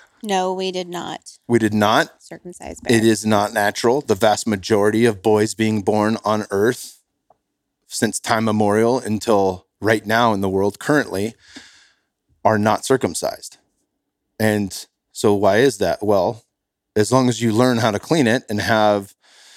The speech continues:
Speaker 2: modern, um, sanitary practices, it will not get infected and require surgery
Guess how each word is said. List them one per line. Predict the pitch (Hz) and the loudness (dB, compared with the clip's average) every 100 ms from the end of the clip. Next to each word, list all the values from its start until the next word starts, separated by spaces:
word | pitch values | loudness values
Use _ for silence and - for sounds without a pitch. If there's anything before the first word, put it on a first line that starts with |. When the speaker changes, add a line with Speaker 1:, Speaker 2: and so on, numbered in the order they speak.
| - _ - | -20 _ -10
Speaker 2:
modern, | 98 101 117 117 117 113 110 - | -2 4 4 4 2 0 -2 -2
um, | 98 98 90 92 85 - _ - | 0 2 0 -2 -8 -14 _ -8
sanitary | - 123 113 - 117 101 | 0 2 2 0 0 2
practices, | - 147 156 113 - 92 101 - _ _ _ _ - | 2 2 2 -4 -4 -2 -4 -8 _ _ _ _ -4
it | 117 | 0
will | 113 | 2
not | 107 104 | 2 0
get | 110 | 0
infected | 113 104 98 - 104 | -2 0 -2 0 -2
and | 101 | -2
require | 101 - 95 | -2 0 0
surgery | 95 - 95 87 92 87 85 | 0 -2 -2 0 -2 -2 -4